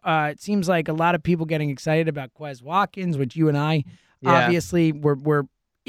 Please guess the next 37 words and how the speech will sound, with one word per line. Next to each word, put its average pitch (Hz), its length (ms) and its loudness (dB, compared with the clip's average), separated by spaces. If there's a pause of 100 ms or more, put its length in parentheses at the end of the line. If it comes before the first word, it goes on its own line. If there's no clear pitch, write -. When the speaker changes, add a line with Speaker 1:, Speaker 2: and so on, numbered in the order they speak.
Speaker 1:
more 349 340 4
in 330 120 -2
on 285 180 0
Quez 262 240 0
Watkins 208 420 0
and 185 140 -2
Jalen 190 380 0
Reagor. 175 420 2 (340)
What 226 200 2
have 285 100 -6
you 269 120 -2
seen 240 300 -2
from 202 200 2
Watkins 202 500 2
and 190 100 0
what 262 100 2
have 370 80 -8
you 349 100 -2
seen 277 220 -4
from 226 180 2
Reagor 208 420 0
since, 180 320 -2
you 180 40 2
know, 170 120 2
failing 190 340 -2
the 165 80 -6
conditioning 180 480 -2
test, 160 260 -2
which 160 140 -10
we 143 80 -12
talked 151 300 -2
about 147 180 -4
last 151 320 4
time, 151 300 2
to, 135 300 -2
to - 180 -2
now? 143 580 4